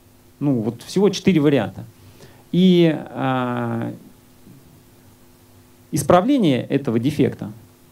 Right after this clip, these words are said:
одинаковое, по сути. То есть мы должны просто, а, повернуть дерево, взять, чтобы Y у нас стал корнем.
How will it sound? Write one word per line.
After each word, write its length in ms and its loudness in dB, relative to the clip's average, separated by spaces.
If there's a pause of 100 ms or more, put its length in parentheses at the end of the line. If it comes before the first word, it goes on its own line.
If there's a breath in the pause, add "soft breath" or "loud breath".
(320)
одинаковое, 580 2
по 120 0
сути. 240 -6
То 60 -10
есть 120 -8
мы 120 0
должны 320 0
просто, 580 -2 (200 loud breath)
а, 140 -2
повернуть 440 0
дерево, 500 -2 (140)
взять, 440 -2
чтобы 260 0
Y 240 -2
у 20 -4
нас 140 0
стал 240 2
корнем. 400 -6